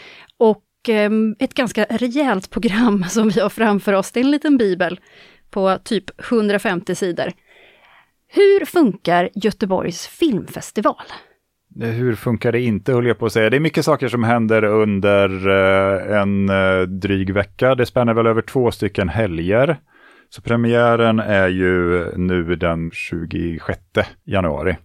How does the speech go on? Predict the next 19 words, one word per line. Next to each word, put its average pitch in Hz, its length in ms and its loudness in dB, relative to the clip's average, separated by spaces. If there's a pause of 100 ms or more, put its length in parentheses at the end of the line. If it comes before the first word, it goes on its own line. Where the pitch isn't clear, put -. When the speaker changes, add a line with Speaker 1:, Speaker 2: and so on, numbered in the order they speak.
(720)
Speaker 2:
Man 110 720 0
får 98 800 0
under 113 480 0
den 107 160 0
här 98 180 0
perioden 95 1040 0
gå 101 340 2
på 90 640 0
så - 180 -6
mycket 123 380 -2
film 110 380 0
som 107 160 -4
man 104 160 0
bara 98 260 2
orkar, 104 500 0
hinner, 92 400 -2
vill 92 340 -2
och - 140 -4
kan. 135 640 -2